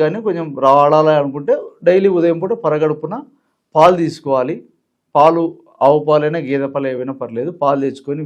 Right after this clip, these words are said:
వేడి చేసుకొని చల్లగా చేసుకొని ఆ పాలల్లో ఒక స్పూన్ కలుపుకొని తాగాల. లేదు పాలు పడవండి మాకు పాలు అలవాటు లేదన్న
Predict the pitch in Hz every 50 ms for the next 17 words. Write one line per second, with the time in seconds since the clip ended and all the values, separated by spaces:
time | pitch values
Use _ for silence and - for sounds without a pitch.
0 | 127 131 139 139 143 139 127 123 123 - - 147 170 180 - - 139 117 127 131
1 | 135 131 123 123 117 - - 139 147 185 247 277 - _ _ _ _ _ _ _
2 | _ _ _ _ _ _ _ - 135 143 139 - 139 147 156 165 165 165 170 190
3 | 254 294 - - _ _ _ _ _ _ _ 135 127 143 147 - - - 175 180
4 | 170 170 - 143 143 143 139 _ - 170 185 117 113 - 143 117 104 95 85 -
5 | - _ _ _ _ _ _ _ _ _ _ _ _ _ _ _ _ _ _ _
6 | _ _ _ _ - 160 185 196 208 202 - 175 156 165 180 196 180 175 165 165
7 | 170 170 165 156 156 156 151 151 143 135 151 139 - 131 131 143 143 135 131 127
8 | 135 139 135 131 131 127 127 127 123 120